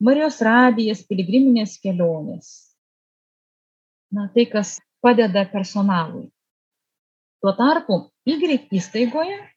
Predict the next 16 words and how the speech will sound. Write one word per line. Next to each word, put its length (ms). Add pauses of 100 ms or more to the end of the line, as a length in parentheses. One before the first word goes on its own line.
čia 180
noriu 320
priminti, 540
e, 880
toje 320 (100)
gydymo 380
įstaigoje, 460
kurioje 440
nėra 360 (200)
sielovadininko, 1000 (500)
tik 160
ateinantis 500
kapelionas 640
kartą 320
per 160
mėnesį. 400